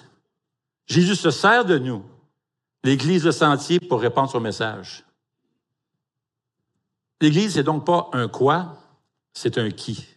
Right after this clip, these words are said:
Et ça commence avec le chef suprême de l'Église, qui est Jésus.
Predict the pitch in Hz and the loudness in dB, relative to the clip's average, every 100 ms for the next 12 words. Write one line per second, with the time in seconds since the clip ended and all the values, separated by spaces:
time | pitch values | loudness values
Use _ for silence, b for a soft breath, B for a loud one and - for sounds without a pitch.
0 | _ 101 117 123 147 143 123 117 - 160 | _ -10 -6 -4 -2 -2 -2 -2 -2 -2
1 | - - 135 151 160 113 98 113 131 120 | -4 -8 -2 -2 0 -2 -2 -6 -8 -10
2 | - 113 104 95 87 82 | -4 -2 -2 -4 -8 -16